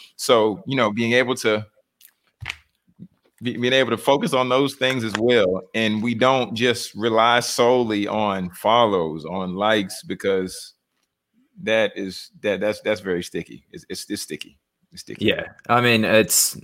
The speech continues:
Speaker 2: no one wants to end up in that, in that, uh, in that world. It's not a, it's not a good place to be. We've seen too many studies come back on the, the correlation between mental health and social media addiction. And so it, it's not a game we wanna play. And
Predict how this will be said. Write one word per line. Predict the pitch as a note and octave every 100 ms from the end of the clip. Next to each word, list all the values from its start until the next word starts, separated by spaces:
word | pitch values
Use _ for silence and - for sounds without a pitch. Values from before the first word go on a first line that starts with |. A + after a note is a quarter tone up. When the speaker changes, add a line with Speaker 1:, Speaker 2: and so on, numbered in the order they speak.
| -
Speaker 2:
no | G2+ A#2
one | A2+
wants | A2 G#2
to | -
end | F#2+ F#2+
up | F#2 F2+
in | F2
that, | F2 F2 - _ _
in | - F2+ F2
that, | F2+ F2+
uh, | F2 E2+ E2 E2+ _ _ _ _ _ _ _ _
in | G2+ G2
that | F#2+ -
world. | F#2 G2 F2 E2 -
It's | G2 -
not | A2+ B2+
a, | G2+ -
it's | G2 A2
not | A2+
a | G#2+
good | G2 E2+
place | G2 F2+
to | -
be. | E2 F2
We've | F2 F2
seen | - G2 F#2 F2 - _
too | - A2+
many | A2+ G#2 F2+
studies | - F2+ F2 E2 -
come | F2 E2+
back | F2 E2+
on | F2 E2+ E2+ D#2+
the, | - F2+ E2 - - - _ - _
the | F#2+
correlation | - G#2 F2+ F2+ F2 F#2
between | E2+ F2+
mental | F2 F2 E2+ E2+
health | F2 E2+ F2
and | E2
social | E2+ E2+ -
media | E2 E2 E2
addiction. | E2 E2+ E2+ - E2+ E2+
And | F2+ F2
so | - E2+ E2 D#2 _ _ _ _ _
it, | - G2 F#2+ -
it's | F2
not | A2 G2+
a |
game | F#2+ F#2+
we | G2
wanna | F#2 F2+
play. | - G#2 G2
And | F2+